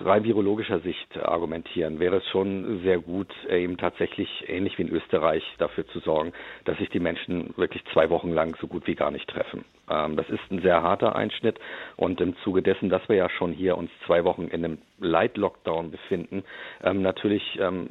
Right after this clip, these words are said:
ein bisschen schwierig dann auch zu kommunizieren, weil dann werden die Fragen kommen, „Warum habt ihr das nicht gleich getan?“ Und, äh, das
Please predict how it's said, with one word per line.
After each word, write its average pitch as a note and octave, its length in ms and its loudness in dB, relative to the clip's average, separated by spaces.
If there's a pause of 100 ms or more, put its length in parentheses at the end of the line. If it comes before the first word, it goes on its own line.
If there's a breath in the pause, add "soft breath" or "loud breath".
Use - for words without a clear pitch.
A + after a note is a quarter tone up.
(120)
ein A2 80 -6
bisschen G#2 260 0
schwierig G#2+ 380 2
dann F2+ 100 2
auch F#2+ 140 0
zu - 120 -8
kommunizieren, G2 760 -2 (260 loud breath)
weil F2+ 100 2
dann F2+ 160 0
werden E2+ 140 2
die E2+ 80 -2
Fragen E2+ 260 0
kommen, F2 160 -4
„Warum E2 180 -2
habt - 140 -6
ihr D#2+ 60 2
das - 180 -8
nicht E2+ 140 -6
gleich D#2 280 0
getan?“ - 440 -6 (420 loud breath)
Und, D#2 380 -2
äh, D#2+ 120 4
das D#2+ 140 0